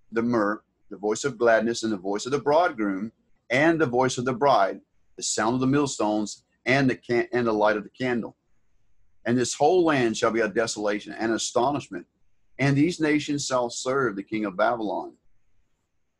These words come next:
seventy years." And this is when Judah went into exile for seventy years. Not like the northern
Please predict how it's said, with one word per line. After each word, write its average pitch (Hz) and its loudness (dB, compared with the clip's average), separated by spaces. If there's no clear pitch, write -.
seventy 120 0
years." 117 -4
And 92 -12
this 101 -8
is 120 -12
when 117 -4
Judah 113 -2
went 110 -2
into 110 -4
exile 117 0
for 98 -18
seventy 113 -2
years. - -6
Not 113 2
like 165 4
the 165 0
northern 160 2